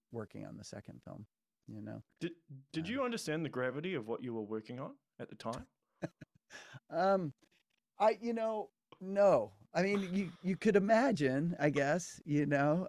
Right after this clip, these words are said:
Speaker 1: I mean, you know, if you look at, I mean, I was a fan of Peter Jackson's work previous to that, but it wasn't of anywhere near the scope that this turned into. Um, although we did,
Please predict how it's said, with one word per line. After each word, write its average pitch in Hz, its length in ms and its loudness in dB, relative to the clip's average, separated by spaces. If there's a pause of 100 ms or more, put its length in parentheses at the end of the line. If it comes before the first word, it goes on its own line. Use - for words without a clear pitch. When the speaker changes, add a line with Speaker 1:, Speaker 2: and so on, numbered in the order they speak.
Speaker 1:
I 143 80 2
mean, 147 380 0 (420)
you 196 140 2
know, 170 80 4
if 147 120 -4
you 190 120 2
look 202 200 4
at, 165 240 2
I 156 60 10
mean, 156 160 2
I 165 80 6
was 214 200 6
a 214 40 2
fan 151 300 6
of 131 80 0
Peter 135 240 0
Jackson's 127 520 -2
work 143 460 -2 (120)
previous 143 460 -2
to 175 120 -2
that, 160 340 -2
but 151 220 4
it 143 120 0
wasn't 165 540 2
of 131 460 -4 (120)
anywhere 135 420 0
near 135 340 0
the 110 120 -10
scope 127 440 -2 (320)
that 113 180 -4 (400)
this 123 280 -10
turned 113 340 -8
into. 120 500 -6 (580)
Um, 160 300 6 (280)
although 196 300 8
we 202 300 4
did, 202 460 8